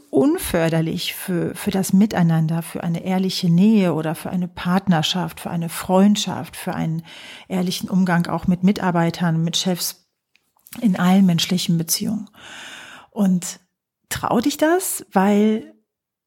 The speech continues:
es werden eh Menschen um dich herum sein oder die über den Weg laufen, die dich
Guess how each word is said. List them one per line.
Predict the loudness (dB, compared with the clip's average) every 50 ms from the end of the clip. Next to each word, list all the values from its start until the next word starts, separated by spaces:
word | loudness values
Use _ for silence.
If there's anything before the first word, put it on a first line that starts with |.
| _ _ _ _
es | -2 -2 0 2
werden | 2 4 4 4 4 2 2 -2 -2 0
eh | 2 4 6
Menschen | 6 6 4 4 2 2 2 2 2 0 0 0
um | 0 2 4 4
dich | 4 2 0 0 -2
herum | 0 2 4 4 4 4
sein | 2 0 -2 -2 -2 -2
oder | -2 0 0 0 -2
die | -2 -4 -6 -6
über | -6 -4 -2
den | -2 -2 0
Weg | 0 0 0 0 -4
laufen, | -6 -6 -6 -8 -8 -8 -8 -6
die | -6 -8
dich | -8 -10 -12 -12 -12 -14 -16